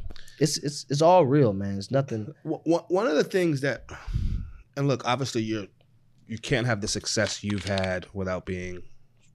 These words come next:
Speaker 2: uber smart and having, you referenced it earlier, incredible people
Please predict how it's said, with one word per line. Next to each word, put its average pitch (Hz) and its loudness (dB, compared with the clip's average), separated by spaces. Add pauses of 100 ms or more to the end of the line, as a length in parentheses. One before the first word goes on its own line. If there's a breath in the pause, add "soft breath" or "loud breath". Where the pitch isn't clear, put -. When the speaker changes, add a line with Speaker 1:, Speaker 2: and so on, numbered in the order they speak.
(720)
Speaker 2:
uber 104 2
smart 98 -4
and 95 -12
having, 90 -6 (140)
you 92 -8
referenced 95 -6
it 95 -6
earlier, 92 -4
incredible 95 -8
people 90 -6